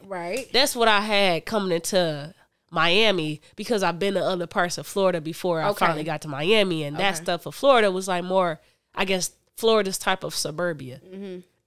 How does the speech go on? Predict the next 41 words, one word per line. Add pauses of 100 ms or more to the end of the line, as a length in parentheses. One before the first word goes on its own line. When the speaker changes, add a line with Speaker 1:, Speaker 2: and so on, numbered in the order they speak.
Speaker 2:
<clears throat>
So
when
I
got
to
Miami, (420)
I
didn't, (100)
I
expected
it
to
look
like
that,
but
I
didn't
really,
like,
think
that
they
was
really
gonna (380)
throw
it
in
my
face
that
this
is
Speaker 1:
Right.
Speaker 2:
fucking
Little
Mexico,
basically.
Speaker 1:
Okay.